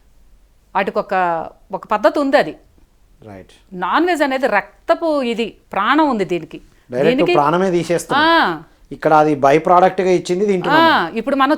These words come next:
Speaker 1: చెట్టుని పుట్టించగలం, విత్తనాలు
Speaker 2: మ్మ్.
Speaker 1: వేసి మనం దాన్ని సాగగలం.
Speaker 2: రైట్.
Speaker 1: ఒక జంతువుని అది, ఒక చెట్టు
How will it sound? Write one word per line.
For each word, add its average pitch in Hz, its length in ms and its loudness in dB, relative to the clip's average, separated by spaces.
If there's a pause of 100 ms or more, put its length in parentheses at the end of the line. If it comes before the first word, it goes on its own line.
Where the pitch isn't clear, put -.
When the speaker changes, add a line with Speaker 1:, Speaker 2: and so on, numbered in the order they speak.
Speaker 1:
చెట్టుని 370 240 2
పుట్టించగలం, 311 640 -2 (120)
విత్తనాలు 277 420 0
Speaker 2:
మ్మ్. 262 80 4
Speaker 1:
వేసి 262 160 0
మనం 240 240 -2
దాన్ని 220 180 -2
సాగగలం. 226 460 0 (460)
Speaker 2:
రైట్. 104 280 -14
Speaker 1:
ఒక 185 120 -4
జంతువుని 254 480 0
అది, 247 300 0
ఒక 190 520 -2
చెట్టు 269 540 0